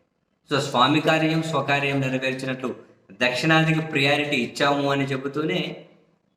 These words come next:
ప్యూర్ కంప్లీట్ ఆర్ఎస్ఎస్ మనిషికి ఇవ్వడం ద్వారా ఆ మోదీ వాళ్ళ బ్యాచ్, ఆ టీం మీద ఆర్ఎస్ఎస్కు ఉన్నటువంటి కోపాన్ని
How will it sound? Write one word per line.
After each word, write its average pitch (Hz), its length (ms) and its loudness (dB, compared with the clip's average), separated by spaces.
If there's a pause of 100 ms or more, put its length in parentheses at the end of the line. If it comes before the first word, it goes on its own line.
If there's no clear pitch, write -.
(140)
ప్యూర్ 180 420 6
కంప్లీట్ 147 440 2
ఆర్ఎస్ఎస్ 147 480 0
మనిషికి 139 320 -2
ఇవ్వడం 135 300 -2
ద్వారా 127 440 0 (1200)
ఆ 147 40 -2
మోదీ 151 380 4
వాళ్ళ 139 240 2
బ్యాచ్, 127 340 0
ఆ 123 60 2
టీం 139 320 0
మీద 135 160 0
ఆర్ఎస్ఎస్కు 127 500 -2
ఉన్నటువంటి 123 320 -4
కోపాన్ని 131 540 -4